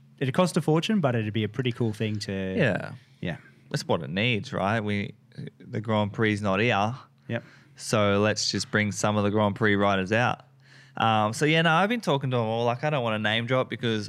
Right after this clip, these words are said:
Speaker 2: I don't know when they'll come and if they'll come. And
Speaker 1: Yep.
Speaker 2: I don't wanna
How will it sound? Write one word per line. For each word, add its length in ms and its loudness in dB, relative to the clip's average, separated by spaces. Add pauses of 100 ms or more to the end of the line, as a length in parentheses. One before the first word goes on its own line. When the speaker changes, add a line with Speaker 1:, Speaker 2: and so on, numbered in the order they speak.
Speaker 2:
I 120 0
don't 200 0
know 80 0
when 160 0
they'll 140 -2
come 280 -2
and 80 -2
if 160 -2
they'll 140 0
come. 400 -4
And 80 -6
Speaker 1:
Yep. 140 -4 (160)
Speaker 2:
I 80 -2
don't 120 -2
wanna 320 -2